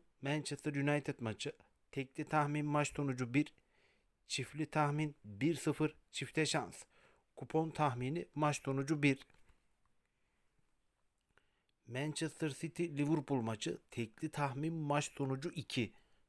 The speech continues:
Liverpool'un, e, kazanacağını ön planda gösteriyor yapay zeka. Tekli tahmin maç sonucu iki.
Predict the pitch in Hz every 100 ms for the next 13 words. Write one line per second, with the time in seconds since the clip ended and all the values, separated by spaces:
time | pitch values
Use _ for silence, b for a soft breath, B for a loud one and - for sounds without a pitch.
0 | - 127 127 - 117 143 156 - 110 110
1 | 110 107 104 104 101 117 113 117 120 110
2 | 120 123 131 - b b b _ 113 113
3 | 107 101 104 95 98 - 98 110 - 107
4 | 101 98 98 - 95 87 92 151 - 143
5 | 127 - 143 135 131 135 127 131 - 127
6 | 117 110 131 - 143